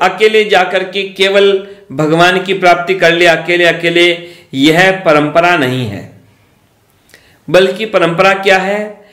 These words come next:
कि जो भगवान के सेवक हैं, जो मंदिर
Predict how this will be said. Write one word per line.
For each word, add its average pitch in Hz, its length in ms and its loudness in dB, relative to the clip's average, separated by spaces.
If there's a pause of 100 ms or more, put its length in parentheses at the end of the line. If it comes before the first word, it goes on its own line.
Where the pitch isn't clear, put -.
(300)
कि 202 280 -4
जो 202 240 2
भगवान 160 560 0
के 170 140 0
सेवक 151 520 0
हैं, 120 520 -6 (680)
जो 160 260 2
मंदिर 151 520 2